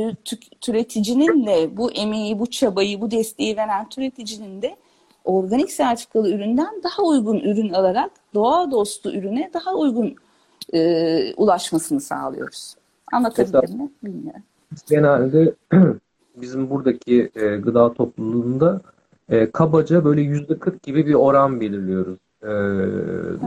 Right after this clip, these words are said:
Speaker 2: normal, normal üründen,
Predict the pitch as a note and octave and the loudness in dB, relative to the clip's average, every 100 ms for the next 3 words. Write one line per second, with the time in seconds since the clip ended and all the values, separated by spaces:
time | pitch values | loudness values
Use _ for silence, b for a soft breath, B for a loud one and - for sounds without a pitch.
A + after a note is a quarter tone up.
0 | A2 A#2+ B2+ B2+ C3 - _ _ _ _ | 2 4 6 4 2 0 _ _ _ _
1 | B2+ B2+ B2+ C3 C3 B2+ A#2+ A#2 A#2 C3+ | 2 4 6 2 2 -2 -4 -4 0 2
2 | D#3 | 2